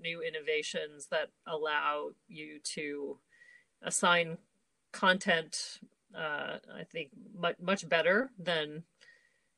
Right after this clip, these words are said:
um, we used to be able to.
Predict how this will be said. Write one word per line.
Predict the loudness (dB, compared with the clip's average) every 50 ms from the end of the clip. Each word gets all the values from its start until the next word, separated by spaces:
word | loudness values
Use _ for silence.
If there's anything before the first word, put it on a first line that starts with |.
| _ _ _ _ -8
um, | -4 -2 -2 -2 -4 -6 -8 -12 -14 -16 _ -18 -12
we | -10 -8
used | -4 -4 -4 -4 -4
to | -6 -4
be | -4 0 0
able | 0 0 0 -4 -6 -4
to. | -2 0 0 2 2 0 -2 -4